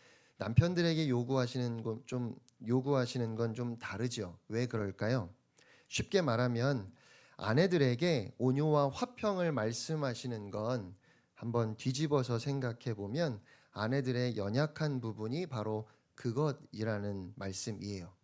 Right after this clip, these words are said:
온유함의 반대는 사나움이라고 할 수 있겠죠. 물론 아내들은 우리가 뭐가 사납냐고 따지고 싶으시겠지만,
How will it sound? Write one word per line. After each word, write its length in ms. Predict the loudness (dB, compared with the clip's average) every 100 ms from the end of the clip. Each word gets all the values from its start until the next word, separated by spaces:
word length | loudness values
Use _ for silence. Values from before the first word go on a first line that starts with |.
| _ _ _ _ _
온유함의 720 | 0 4 6 4 4 2 0 -4
반대는 680 | -6 -2 0 0 0 -2 -10 _ _ _ _ _ _ -14
사나움이라고 840 | -4 2 4 4 4 2 0 -2 -2
할 100 | -2
수 160 | -4
있겠죠. 460 | -6 -6 -2 -2 -2 -4 _ -20 -20 -20 _ _ 2
물론 360 | 8 10 8 6
아내들은 580 | 6 8 8 8 6 6
우리가 380 | 4 4 4
뭐가 320 | 4 4 4 4
사납냐고 760 | 4 4 4 4 2 2 2
따지고 520 | 2 2 0 2 2
싶으시겠지만, 1080 | 0 -2 -2 0 0 -2 -2 2 4 4 2